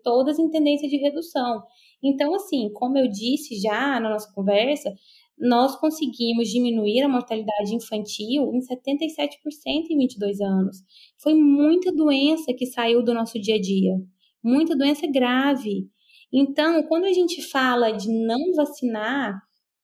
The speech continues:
o P N I, né, de não seguir o Programa Nacional de Imunização, de furar esse pacto social que é a vacinação, a gente tá falando em correr o risco de voltar isso tudo. É muito sério.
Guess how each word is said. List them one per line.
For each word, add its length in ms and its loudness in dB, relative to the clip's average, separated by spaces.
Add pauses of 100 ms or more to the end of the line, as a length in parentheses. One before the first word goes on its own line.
(760)
o 120 0
P 100 0
N 340 0
I, 40 2
né, 120 2
de 80 -6
não 160 0
seguir 460 -4
o 60 -2
Programa 360 -4
Nacional 460 -6
de 180 -6
Imunização, 840 -2 (320)
de 180 -6
furar 600 2
esse 220 0 (100)
pacto 340 -6
social 720 -2
que 100 -6
é 60 0
a 60 0
vacinação, 840 -4 (400)
a 80 0
gente 240 0
tá 100 -6
falando 920 2
em 500 2
correr 360 0
o 40 -4
risco 300 -2
de 140 0
voltar 320 0
isso 240 -6
tudo. 420 -2 (720)
É 80 0
muito 300 2
sério. 580 -2